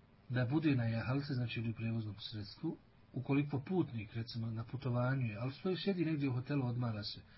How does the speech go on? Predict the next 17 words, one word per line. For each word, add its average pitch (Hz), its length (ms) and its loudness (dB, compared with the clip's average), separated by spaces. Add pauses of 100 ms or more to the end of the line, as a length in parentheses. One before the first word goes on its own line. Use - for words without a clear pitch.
(160)
ili 127 180 2
na 123 120 4
livadi, 120 420 2 (560)
onda 139 180 4
se 139 160 2
mora 202 240 6
okrenuti 214 320 2
prema 165 200 0
kibli. 123 360 -2 (580)
Makar 127 280 0
klanja 208 200 4
na 170 100 2
filu. 147 260 0 (2500)
Kontate 147 440 2
to. 104 160 -10 (1000)
Znači, 117 280 0
ne, 165 220 4